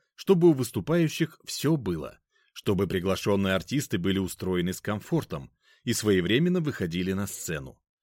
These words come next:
чтобы всем хватило бумаги, графинов с водой, а почетные грамоты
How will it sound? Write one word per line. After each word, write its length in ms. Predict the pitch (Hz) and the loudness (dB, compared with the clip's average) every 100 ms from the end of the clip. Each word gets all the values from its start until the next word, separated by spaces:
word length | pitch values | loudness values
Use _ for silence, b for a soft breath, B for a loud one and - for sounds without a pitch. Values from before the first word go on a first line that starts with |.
| _ _ _ | _ _ _
чтобы 380 | - 104 90 | -4 -2 0
всем 360 | 87 - 110 127 | -2 0 2 2
хватило 460 | - 113 - 117 117 | 0 -2 0 0 0
бумаги, 600 | 107 120 117 73 69 b b | 0 0 0 -4 -10 b b
графинов 560 | - 92 92 139 139 104 | -4 -2 0 0 0 -2
с 80 | - | -2
водой, 360 | 95 87 76 b b b - | -2 0 -4 b b b -8
а 120 | 87 | -2
почетные 520 | 101 107 113 113 104 | 0 0 -2 -2 -2
грамоты 540 | 87 139 101 - 65 | 0 0 -2 -6 -12